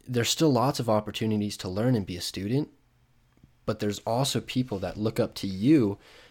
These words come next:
in a sense of they're trying to learn something from you. And where it gets really bad is if you're just a student, is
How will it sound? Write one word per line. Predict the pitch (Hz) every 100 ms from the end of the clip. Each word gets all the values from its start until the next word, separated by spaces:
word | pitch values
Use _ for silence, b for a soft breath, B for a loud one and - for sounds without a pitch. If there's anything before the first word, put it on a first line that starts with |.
| B
in | 107 101
a |
sense | - 101 101 -
of | 104 98 98 95 - - _ _ _ _ _ _ _ _ -
they're | 117 104
trying | - 113 107
to | 95
learn | 101 113 120
something | - 85 82
from | 78 80
you. | 73 - - - - - b b b b b b -
And | 113 110 - - - - - - _ -
where | 127 135 139
it | -
gets | 120 123
really | 113 104
bad | 113 143 170
is | 120 -
if | 110 107
you're | 104
just | 110 104 -
a |
student, | - - 165 131 104 - b b b b b _ _ _ _ - -
is | 110 101 95